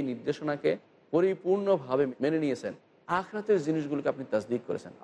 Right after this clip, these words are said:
আমার যেভাবে আল্লাহর শরীয়তকে যেভাবে আপনি সত্যায়ন করেছেন, তেমনিভাবে আখরাতে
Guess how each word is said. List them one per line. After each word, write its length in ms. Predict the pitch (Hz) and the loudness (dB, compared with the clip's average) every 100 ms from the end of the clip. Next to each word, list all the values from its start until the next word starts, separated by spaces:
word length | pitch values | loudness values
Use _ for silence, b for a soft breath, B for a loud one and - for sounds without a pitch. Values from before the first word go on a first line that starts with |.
| 127 | 0
আমার 180 | 165 147 | 0 -2
যেভাবে 220 | 135 127 117 | 0 2 2
আল্লাহর 260 | 120 120 - | 0 -2 -2
শরীয়তকে 360 | 135 185 185 151 | 0 0 0 0
যেভাবে 200 | 131 135 127 | 4 4 4
আপনি 160 | 123 120 - _ _ - | 0 -8 -10 _ _ -6
সত্যায়ন 360 | - - 131 123 | -4 0 0 0
করেছেন, 220 | 113 107 104 | -2 -4 -6
তেমনিভাবে 320 | 120 131 120 98 | -2 0 2 2
আখরাতে 340 | 120 - 151 | 0 -4 -8